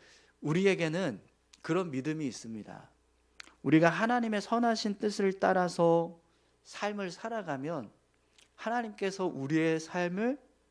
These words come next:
축복하시고 우리 삶을 이루어 주신다라는 믿음이 우리에게는 있어요. 아멘이십니까?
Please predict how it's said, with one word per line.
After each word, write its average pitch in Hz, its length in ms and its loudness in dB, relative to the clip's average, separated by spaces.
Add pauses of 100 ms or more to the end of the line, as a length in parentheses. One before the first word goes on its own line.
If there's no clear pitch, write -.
(120)
축복하시고 202 1040 -2 (420)
우리 147 220 -2
삶을 196 480 -6
이루어 185 460 2
주신다라는 117 1040 -10
믿음이 123 400 -4
우리에게는 110 440 -8
있어요. - 300 -16 (680)
아멘이십니까? 123 1000 -4